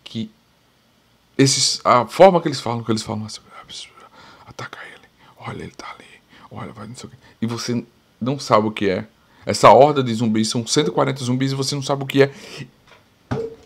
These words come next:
E começa a bagaceira dentro do cemitério. Porra, você tá fugindo de zumbi, você vai pro cemitério. Até os filmes de zumbi antigos já sabem que você não pode entrar num,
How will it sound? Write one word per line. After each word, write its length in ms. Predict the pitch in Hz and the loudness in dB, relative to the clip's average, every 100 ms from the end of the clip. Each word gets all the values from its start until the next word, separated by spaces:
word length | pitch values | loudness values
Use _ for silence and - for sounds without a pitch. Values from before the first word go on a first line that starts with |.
| _ _ _ _ _ - | _ _ _ _ _ -12
E 60 | 131 | -8
começa 640 | 143 143 139 - 143 - | -2 0 2 2 2 0
a 100 | - | 0
bagaceira 540 | 127 139 139 139 139 127 | 4 4 4 4 4 4
dentro 360 | 117 160 147 | 4 2 2
do 100 | 143 | -2
cemitério. 400 | 135 143 147 143 | -2 0 4 4
Porra, 200 | 139 147 | 4 -2
você 300 | 135 139 147 | 0 0 -2
tá 200 | 139 202 | 2 2
fugindo 420 | 190 196 156 190 170 | 2 0 2 2 0
de 100 | 170 | -4
zumbi, 300 | 175 165 175 | -4 -4 -4
você 180 | 165 | -4
vai 100 | 180 | -4
pro 140 | 185 - | -4 -4
cemitério. 680 | - 190 185 - 190 180 175 - 440 - - _ _ _ _ _ _ _ _ _ _ - | -2 0 -2 -2 -4 -4 -8 -10 -8 -10 -14 _ _ _ _ _ _ _ _ _ _ -6
Até 180 | - 165 | 2 4
os 140 | 165 | 4
filmes 240 | - 190 165 | 4 0 0
de 100 | 165 | 0
zumbi 300 | 170 160 170 | -2 2 2
antigos 460 | 143 139 156 151 | 0 -2 -4 -4
já 160 | 147 151 | -6 -6
sabem 400 | - 151 147 151 | -4 0 0 -2
que 40 | |
você 200 | 151 147 | -10 -8
não 80 | 151 | -6
pode 240 | 135 190 147 | -2 -2 -2
entrar 180 | 160 | -4
num, 300 | 156 151 143 | -4 -4 -8